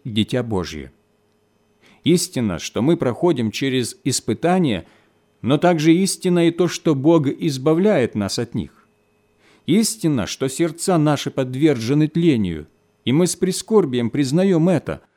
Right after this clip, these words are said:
но также истинно, что у нас есть щедрый Спаситель, который помогает нам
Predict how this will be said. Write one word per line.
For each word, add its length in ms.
но 160
также 400
истинно, 720
что 280
у 60
нас 380
есть 500
щедрый 520
Спаситель, 680
который 400
помогает 640
нам 320